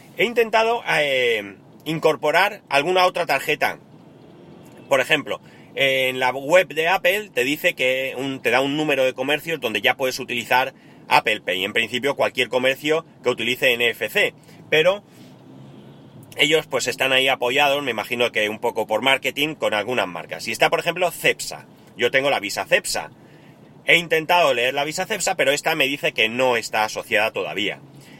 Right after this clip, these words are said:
He intentado... Eh, yo tengo una tarjeta, eh, el Banco Santander, aparte, tiene Santander Consumer Finance, ¿no? Que es la financiera del Banco Santander. Es un poco, vamos,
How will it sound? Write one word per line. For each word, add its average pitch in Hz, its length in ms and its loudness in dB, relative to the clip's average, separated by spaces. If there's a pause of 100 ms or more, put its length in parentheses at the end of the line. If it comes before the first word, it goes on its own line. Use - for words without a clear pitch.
(160)
He 139 120 2
intentado... 160 800 2 (880)
Eh, 117 480 2
yo 151 140 2
tengo 185 160 0
una 175 140 2
tarjeta, 151 520 -2
eh, 117 460 0
el 123 220 -2
Banco 175 260 0
Santander, 160 640 0
aparte, 147 560 0 (200)
tiene 147 280 2
Santander 123 560 -2
Consumer 131 500 0
Finance, 107 600 -4 (400)
¿no? 117 260 -2 (200)
Que 101 120 2
es 127 140 -2
la 120 100 2
financiera 117 680 0
del 131 100 -2
Banco 107 240 -6
Santander. 110 640 -2 (240)
Es 131 220 -2
un 147 260 -4
poco, 180 460 4 (520)
vamos, 110 320 -2